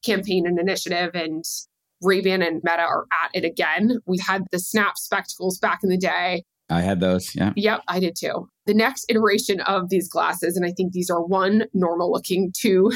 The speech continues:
Speaker 1: <laughs> useful, and three, sort of fit within your daily, like, life in a fun way. I think it's still for the early adopters. We are not seeing normal people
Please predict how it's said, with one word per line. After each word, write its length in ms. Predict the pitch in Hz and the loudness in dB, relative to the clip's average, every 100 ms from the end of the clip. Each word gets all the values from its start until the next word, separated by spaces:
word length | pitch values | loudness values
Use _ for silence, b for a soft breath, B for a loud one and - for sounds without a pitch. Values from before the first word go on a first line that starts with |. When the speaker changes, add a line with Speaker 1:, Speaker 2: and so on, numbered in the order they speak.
| 196 | 2
Speaker 1:
<laughs> 120 | 196 | 2
useful, 720 | 185 214 214 - 196 165 269 254 - _ _ _ | 4 4 2 0 0 2 0 -2 -12 _ _ _
and 520 | 226 220 190 190 190 185 - 214 | 0 2 2 2 2 -2 -4 -4
three, 580 | 254 285 311 277 247 185 - | 0 2 4 4 2 0 -6
sort 200 | 214 220 | 0 2
of 100 | 190 - | 2 0
fit 160 | 254 240 | 0 2
within 340 | 220 196 196 | 2 2 2
your 160 | 180 190 | 4 2
daily, 440 | 185 175 170 170 | 2 4 4 4
like, 240 | 180 156 160 | 4 2 -2
life 480 | 185 185 170 - - _ _ - | 0 2 2 -2 -14 _ _ 2
in 240 | 196 185 | 4 4
a 140 | 170 180 | 0 0
fun 240 | 180 165 - | 0 0 0
way. 240 | - - - | -2 -2 -2
I 100 | 214 | -2
think 240 | 254 302 | 0 0
it's 180 | 359 - | -2 -2
still 600 | - 196 180 175 185 165 | -4 2 4 4 2 0
for 140 | - 190 | 0 2
the 140 | 180 | 2
early 220 | 180 170 | 2 2
adopters. 640 | 160 139 - - - - - | 2 0 -4 -8 -10 -10 -6
We 220 | 185 196 202 | 0 4 4
are 120 | 208 | 4
not 380 | 196 180 185 - | 4 2 0 -2
seeing 480 | - - 180 180 175 | -8 0 2 2 0
normal 320 | 175 180 175 | 0 0 -2
people 560 | 175 - 139 170 160 - | -4 -8 -4 -2 -2 -4